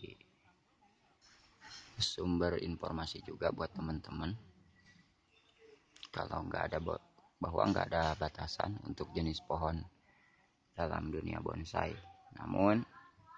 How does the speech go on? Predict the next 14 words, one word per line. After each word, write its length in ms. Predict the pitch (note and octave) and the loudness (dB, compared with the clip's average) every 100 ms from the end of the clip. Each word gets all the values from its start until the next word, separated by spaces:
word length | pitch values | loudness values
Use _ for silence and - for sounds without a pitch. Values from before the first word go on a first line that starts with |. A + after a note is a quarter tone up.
| - _ _ - - _ _ _ _ - - | -20 _ _ -20 -20 _ _ _ _ -20 -10
yang 100 | E2 | -8
sudah 400 | E2 E2+ E2+ D#2 - - - | -2 0 2 0 -4 -6 4
umum, 460 | A2+ G#2+ F#2 E2 - - - - - - - - _ _ _ _ - - - _ _ - | 8 8 8 6 0 -12 -20 -20 -20 -20 -20 -20 _ _ _ _ -20 -20 -20 _ _ -8
yang 100 | F2+ | -4
sudah 320 | F#2 F2 - | 0 4 6
umum 320 | F2+ F2+ F2+ | 8 8 8
dibuat 1300 | E2+ D#2+ D#2 - - - - _ _ D#2 D#2 E2 - - _ _ _ _ _ _ _ - | 8 6 6 2 -2 -6 -16 _ _ -4 0 2 0 -4 _ _ _ _ _ _ _ -8
itu 640 | - - G2+ G2+ A2 A2 G2+ | -8 6 10 12 12 10 6
yang 160 | F2 | 2
sudah 180 | E2+ F#2 E2+ | 2 2 4
teruji 580 | - D2+ F2 F#2+ - - | 4 4 6 6 4 2
berarti. 460 | - - - - - - _ _ _ _ - - _ _ _ - | -8 -6 -8 -18 -20 -20 _ _ _ _ -20 -20 _ _ _ -4
Baik 320 | D2+ D#2+ F#2 - | 2 4 4 0
secara 720 | - - D#2+ - D2+ D2 | -10 -8 -4 -2 -2 -4